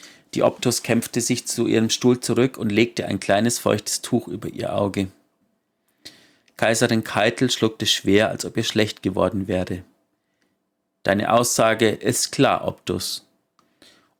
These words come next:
"Und was genau soll das heißen?", fragte Taarek und legte seine Hand auf die Stirn.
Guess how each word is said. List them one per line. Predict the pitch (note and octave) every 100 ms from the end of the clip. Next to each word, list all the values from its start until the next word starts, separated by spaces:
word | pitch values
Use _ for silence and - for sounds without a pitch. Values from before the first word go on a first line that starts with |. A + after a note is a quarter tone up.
| _ -
"Und | G2+
was | G#2 -
genau | - G2+ G2+
soll | G#2+ G2
das | F#2+ -
heißen?", | A2 C3 - A#2+
fragte | - A#2 - G#2+
Taarek | - G#2 A2+ A#2 B2+ - - _
und | G#2+
legte | G2 A2+ -
seine | - G2+ G2
Hand | G2+ G#2+
auf | - -
die | A2
Stirn. | - A#2 F#2+ F2+